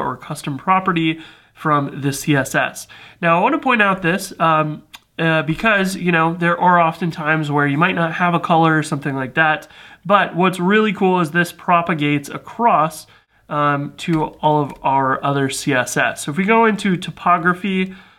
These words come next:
dot C S S, where we display, have all of our H one, um, colors and other typography related settings in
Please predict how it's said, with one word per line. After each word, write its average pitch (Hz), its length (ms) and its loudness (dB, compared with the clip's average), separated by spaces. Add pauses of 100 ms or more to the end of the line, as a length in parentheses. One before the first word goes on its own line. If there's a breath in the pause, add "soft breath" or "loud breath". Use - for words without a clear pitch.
(300 loud breath)
dot 139 260 0
C 156 180 -2
S 160 180 0
S, 247 280 2
where 185 160 2
we 175 120 4
display, 160 720 0
have 170 260 0
all 165 220 4
of 143 80 -2
our 139 240 0
H 160 280 -4
one, 160 560 0 (160)
um, 139 240 -2
colors 160 460 2
and 143 80 -4
other 139 400 -6 (160)
typography 147 920 -4
related 139 540 0
settings 147 500 0
in 131 240 -6